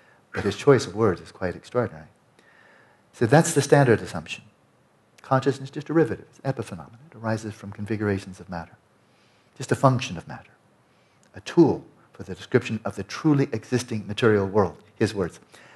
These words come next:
But then he adds, "But let us remember that our knowledge of the world begins not with matter, but with perceptions," which of course is consciousness.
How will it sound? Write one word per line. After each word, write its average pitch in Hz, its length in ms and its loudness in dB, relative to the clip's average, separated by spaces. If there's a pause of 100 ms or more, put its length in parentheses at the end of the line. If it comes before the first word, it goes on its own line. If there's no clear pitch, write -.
(220)
But 107 100 -18
then 139 140 8
he 139 60 6
adds, 113 260 2 (200)
"But - 140 4
let 185 200 8
us - 180 2
remember 131 480 6
that 98 160 4
our 107 120 6
knowledge 147 480 4
of 143 120 -8
the 127 60 -2
world 110 480 0
begins 110 480 -2
not 123 280 2
with 151 180 -2
matter, 127 480 -2 (1400)
but - 140 -18
with 95 140 -10
perceptions," - 800 -2 (1900)
which - 80 -20
of 95 100 -16
course 107 240 -8
is 92 80 -16
consciousness. - 480 -4